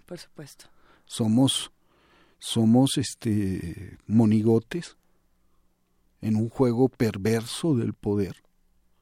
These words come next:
Speaker 2: que hace con nosotros lo que le da la gana, y lo primero que hace es idiotizarnos frente a la televisión y silenciarnos.
Speaker 1: Un momento, porque tú trabajas para televisión.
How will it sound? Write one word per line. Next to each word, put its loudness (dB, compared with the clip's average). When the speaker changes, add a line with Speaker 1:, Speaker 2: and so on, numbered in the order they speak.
Speaker 2:
que -2
hace 0
con 0
nosotros -4
lo -4
que -4
le 0
da 0
la 4
gana, 4
y 0
lo 2
primero 4
que 0
hace -4
es -4
idiotizarnos 0
frente -2
a -2
la 2
televisión -4
y -8
silenciarnos. -10
Speaker 1:
Un -2
momento, 0
porque 0
tú 4
trabajas 2
para -6
televisión. 0